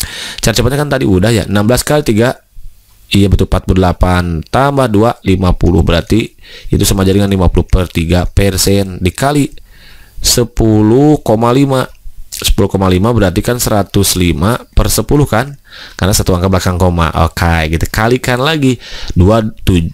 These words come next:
dua per tujuh. Berarti dua kali tujuh, empat belas. Tambah dua, enam belas per tujuh. Gitu kan ya? Nah, udah.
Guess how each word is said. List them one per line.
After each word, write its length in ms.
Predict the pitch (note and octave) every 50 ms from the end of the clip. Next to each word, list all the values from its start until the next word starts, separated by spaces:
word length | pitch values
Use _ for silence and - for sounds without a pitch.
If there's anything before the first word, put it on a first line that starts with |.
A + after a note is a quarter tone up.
| - -
dua 240 | G2 F#2+ F#2+ G2 -
per 160 | G2 F#2 F2
tujuh. 480 | - - G#2 G#2 G#2 G2 F#2+ F#2 F2+ -
Berarti 240 | E2 E2+ - G#2
dua 160 | F#2 G2 G2+ G#2
kali 160 | A2+ G#2 G#2
tujuh, 200 | G#2+ B2 C3+ - - - - - - - - - -
empat 240 | - F2 - -
belas. 320 | F2+ F2 F2+ F2 F2 F2 -
Tambah 400 | - A2 A2 A2+ A2+ A2 A2+ A2+
dua, 240 | A2+ A#2+ C3 - - - - - - - -
enam 320 | F#2 F#2 F#2 F2+ F2+ F2+
belas 560 | F2 F2 F2 F2 F2 F2 E2+ E2 - - - -
per 480 | F#2 F#2+ G#2+ A#2+ B2+ C3 A#2 - - - - - - - - - - - - -
tujuh. 560 | - F#2 F#2 F2+ E2+ - F2+ F2+ F2+ F2 E2+ E2
Gitu 160 | E2+ E2 G2+
kan 160 | B2+ E3 F#3+
ya? 160 | G3+ D3 G2 - - - - _ _ _ _ _ - - - - - - - - - - - - - - - - -
Nah, 320 | F2 E2+ E2+ E2+ E2 D#2+
udah. 480 | - E2+ F2 E2+ E2+ E2+ E2 D#2 -